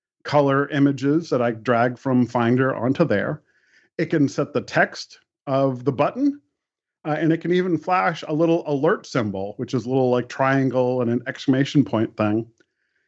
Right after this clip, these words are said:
And I just drag those in. So, you know, when, uh, again, I was just mentioning about the, uh, trackpad and keyboard batteries, I've got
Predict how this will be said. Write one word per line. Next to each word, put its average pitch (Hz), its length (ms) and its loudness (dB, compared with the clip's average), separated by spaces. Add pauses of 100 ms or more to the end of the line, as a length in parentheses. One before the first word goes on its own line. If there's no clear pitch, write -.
(120)
And 185 100 2
I 202 80 4
just 202 200 -2
drag 202 300 0
those 202 240 0
in. 135 360 -2
So, 135 380 0
you 143 120 -4
know, 117 140 0
when, 131 560 2 (380)
uh, 135 280 0
again, 156 280 0
I 127 80 0
was 123 120 -2
just 139 200 -4
mentioning 135 400 0
about 127 440 -2
the, 123 400 0 (400)
uh, 120 200 0
trackpad 147 720 0
and 127 260 2
keyboard 208 400 2
batteries, 110 580 0
I've 120 260 0
got 135 200 0